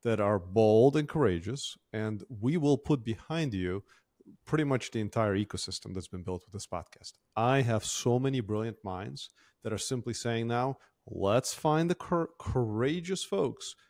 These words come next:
with an audience. Let's run campaigns," and for them then come in and tell us what work-, worked and what didn't.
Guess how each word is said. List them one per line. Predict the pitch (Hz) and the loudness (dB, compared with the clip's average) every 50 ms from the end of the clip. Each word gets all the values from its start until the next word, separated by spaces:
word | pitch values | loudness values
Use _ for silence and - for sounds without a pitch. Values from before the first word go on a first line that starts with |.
| _ _ _ | _ _ _
with | 101 101 110 110 147 | -4 -2 2 2 4
an | 160 175 | 4 4
audience. | 180 190 160 104 85 95 104 123 - - - - _ _ _ _ _ - | 4 4 4 2 0 -2 -6 -6 -8 -12 -14 -14 _ _ _ _ _ -6
Let's | 104 107 - - | -6 -6 -6 -2
run | 123 127 135 135 | -2 0 0 -2
campaigns," | - - 147 143 - - 185 180 139 107 98 - - _ | -2 -4 -6 -6 -2 -2 -2 -2 0 -2 -4 -4 -8 _
and | - 110 104 - | -8 -8 -8 -8
for | - 110 | -8 -8
them | 98 110 113 113 107 | -4 -4 -2 -2 -2
then | 101 107 104 107 - _ _ | -2 -2 -2 -4 -6 _ _
come | - - 98 90 90 | -14 -10 -10 -6 -2
in | 98 127 165 196 196 - _ _ _ _ - | -2 -2 -2 -2 -4 -8 _ _ _ _ -12
and | 95 90 | -12 -10
tell | - 98 92 95 | -6 -6 -6 -6
us | 87 - | -6 -8
what | - - - - | -10 -14 -14 -6
work-, | - 113 139 156 - - _ _ _ _ _ _ _ _ _ _ _ | -2 0 0 0 -2 -10 _ _ _ _ _ _ _ _ _ _ _
worked | 107 92 107 139 - _ _ _ - | -6 -4 -4 -4 -4 _ _ _ -12
and | 107 95 90 92 | -12 -10 -8 -8
what | 92 90 - - | -10 -10 -10 -8
didn't. | - 85 - - - _ - | -10 -10 -10 -10 -18 _ -20